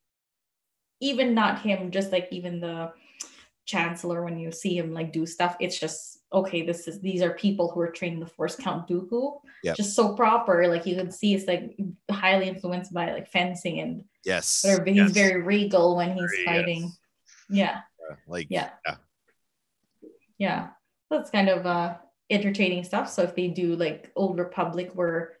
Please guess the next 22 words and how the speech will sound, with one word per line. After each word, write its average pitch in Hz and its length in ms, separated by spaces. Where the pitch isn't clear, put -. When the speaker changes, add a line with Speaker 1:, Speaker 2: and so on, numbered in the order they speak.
Speaker 1:
people 202 300
are 180 120
more 170 520
familiar 196 520
with 180 160
that, 170 380
with 180 200
the 180 160
techniques 202 640
in 175 140
the 165 60
proper 170 380
form, 185 520
then 165 320
that 180 140
could 170 100
be 160 180
a 160 40
different 170 340
set 160 200
of, 156 260
um, 156 420